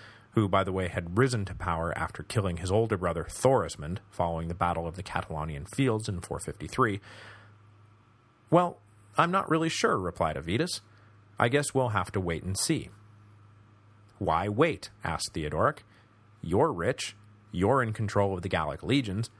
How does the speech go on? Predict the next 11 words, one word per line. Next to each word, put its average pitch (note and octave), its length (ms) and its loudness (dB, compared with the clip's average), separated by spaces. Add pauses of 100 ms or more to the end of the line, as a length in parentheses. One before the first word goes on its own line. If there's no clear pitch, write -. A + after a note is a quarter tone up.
(380)
and G#2 160 0
you G#2+ 80 2
know G#2+ 120 2
we G2 360 -2
support - 420 -2
you F2+ 160 -2
a D#2+ 60 -2
hundred G#2 340 0
and E2+ 100 -4
fifty - 300 -4
percent, B2 540 -2